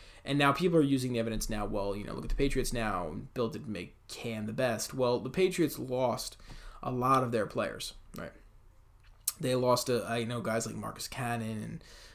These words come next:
you know, some of their linebackers, some of their offensive weapons. They, they lost some people because of covid. They opted, I think it was, like, eight starters, I wanna say, lost. And then Cam Newton, I mean, listen, whenever you use, you, you lose your franchise quarterback, you're,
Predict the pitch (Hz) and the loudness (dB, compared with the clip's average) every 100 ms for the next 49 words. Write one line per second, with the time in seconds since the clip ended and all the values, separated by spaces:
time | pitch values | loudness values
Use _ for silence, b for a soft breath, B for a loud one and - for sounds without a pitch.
0 | - 90 104 - 120 110 117 123 123 123 | -12 -10 -8 -6 -6 -2 2 2 4 2
1 | 120 117 113 120 113 98 160 113 113 110 | 0 -2 -2 -2 -2 -4 -4 -6 -6 -6
2 | 110 107 101 - 143 135 - 151 160 165 | -4 -6 -4 -6 -2 -2 0 4 4 6
3 | 349 - 120 123 123 127 131 131 - 135 | 0 -2 -4 -4 -2 -2 -2 -2 -2 0
4 | 180 202 120 - 131 135 135 - 165 160 | 0 0 6 8 8 6 4 4 2 2
5 | 131 - - 120 139 156 147 - - - | 2 0 -4 0 2 2 -2 6 8 10
6 | - - - 78 - - - - - - | 8 6 4 2 0 -2 -2 -2 -2 -2
7 | - 113 - - - - b b b b | -4 -4 -6 -6 -10 -12 b b b b
8 | b b b 120 113 117 131 131 120 - | b b b -6 -6 -4 -2 -2 -2 2
9 | 151 147 151 151 160 156 B B B - | 2 4 2 2 -2 -4 B B B -6
10 | 131 120 135 - 113 135 143 165 180 170 | -4 -2 -2 -4 -6 0 2 2 0 0
11 | 139 131 143 139 139 156 143 135 180 147 | -2 -2 -2 -2 -2 -2 0 2 4 4
12 | 117 127 - - 135 135 - 151 131 - | 2 -2 -4 -2 0 0 0 0 0 -2
13 | - - 135 117 98 98 - - 123 | -8 -2 0 0 -2 -6 -8 -8 -6